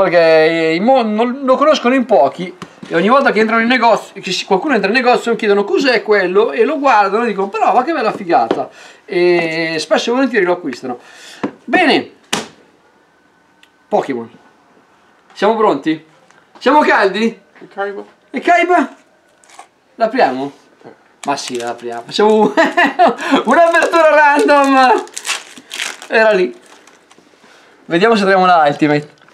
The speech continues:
Speaker 1: Allora, la sfida boss versus Duelist per Kaiba.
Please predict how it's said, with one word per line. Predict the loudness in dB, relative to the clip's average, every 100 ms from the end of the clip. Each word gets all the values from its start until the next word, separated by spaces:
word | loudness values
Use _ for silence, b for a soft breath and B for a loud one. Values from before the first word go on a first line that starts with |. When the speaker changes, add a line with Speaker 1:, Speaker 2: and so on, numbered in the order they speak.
| -4
Speaker 1:
Allora, | 0 4
la | 4
sfida | 2 2 0 2 2 0 -4 -10 0
boss | 2 2 -2
versus | 0 0 -2 -4 -4 -6
Duelist | -4 -2 -2
per | -2 -2
Kaiba. | 0 -2 -2 -6